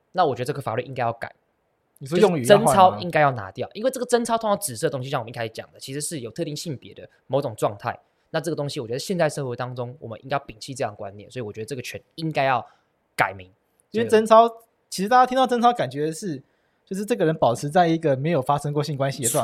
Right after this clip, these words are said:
Speaker 2: 态，
Speaker 1: 纯-，纯净。
Speaker 2: 很纯洁，
Speaker 1: 对。
Speaker 2: 然后没有做过爱，所以他是一个天真无知的少女、
Speaker 1: 嗯。
Speaker 2: 少男。
Speaker 1: 这个真是错误观念。
Speaker 2: 少女童男。
Speaker 1: 这真的是错误观念。
Speaker 2: 还保持童子之身。
Speaker 1: 对。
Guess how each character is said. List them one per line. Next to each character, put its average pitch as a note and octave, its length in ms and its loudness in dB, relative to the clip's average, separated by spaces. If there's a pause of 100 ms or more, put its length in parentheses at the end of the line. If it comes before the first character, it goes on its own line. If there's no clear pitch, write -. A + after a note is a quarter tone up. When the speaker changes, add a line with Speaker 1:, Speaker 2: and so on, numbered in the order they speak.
(100)
Speaker 2:
态， C#3 180 -2
Speaker 1:
纯-， C#3 360 -2
纯 E3 60 -4
净。 C4+ 180 -2
Speaker 2:
很 - 40 0
纯 D#3+ 260 0
洁， A#2 300 -8
Speaker 1:
对。 B2+ 220 2
Speaker 2:
然 A2+ 120 0
后 D#3 240 4
没 D#3+ 140 0
有 D#3 140 2
做 D3+ 180 -2
过 D#3 200 2
爱， B2+ 300 0
所 D#3+ 160 -4
以 D#3 40 0
他 D#3+ 120 2
是 D#3+ 140 -8
一 D3+ 160 -4
个 C#3 240 -4 (240)
天 G3 220 -2
真 G3+ 120 -2
无 F3+ 160 -4
知 G#3 140 -6
的 F3 140 -4
少 E3+ 260 2
女、 B2+ 80 -8
Speaker 1:
嗯。 G#2 60 -12
Speaker 2:
少 C#3 220 -2
男。 G#2 120 -14 (240)
Speaker 1:
这 - 100 -8
个 D3+ 80 -12
真 D#3+ 140 -6
是 E3 80 -12
错 - 460 0
误 C3+ 180 -4
观 - 40 -12
念。 - 100 -4
Speaker 2:
少 G3 160 8
女 B2+ 120 -2
童 A#2 280 -8
男。 A#2+ 100 -8
Speaker 1:
这 G2+ 80 -6 (160)
真 B3+ 240 -2
的 G#3+ 100 -2
是 C3+ 120 -8
错 C3 240 -8
误 A2 140 -8
观 - 140 -6
念。 F3 40 -2
Speaker 2:
还 - 20 -4
保 C#3+ 140 2
持 D#3 120 -2
童 D3+ 240 -2
子 F3+ 140 -10
之 B2+ 160 -14
身。 A#2+ 340 -10
Speaker 1:
对。 G2 280 -12